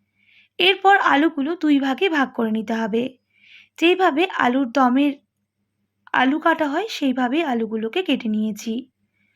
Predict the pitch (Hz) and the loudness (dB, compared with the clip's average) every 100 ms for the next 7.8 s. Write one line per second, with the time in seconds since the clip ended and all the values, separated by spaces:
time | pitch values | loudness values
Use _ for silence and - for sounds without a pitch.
0 | _ _ _ _ - 311 392 415 381 359 | _ _ _ _ 0 2 4 4 4 2
1 | 359 254 247 294 269 226 349 339 240 220 | 4 0 0 -2 -2 -2 -2 0 0 -2
2 | 220 214 - 226 240 254 _ _ _ _ | -6 -10 -6 -6 -6 -14 _ _ _ _
3 | _ _ _ _ _ _ _ _ _ _ | _ _ _ _ _ _ _ _ _ _
4 | _ _ _ _ _ _ 359 381 294 330 | _ _ _ _ _ _ 0 2 4 4
5 | 339 - 302 302 269 240 311 - 330 330 | 2 -2 -2 2 2 2 -2 0 0 2
6 | 359 349 262 294 - _ _ - _ - | 2 0 -2 -2 -6 _ _ -20 _ 0
7 | 311 302 339 370 370 302 262 285 | 2 2 0 0 0 0 0 0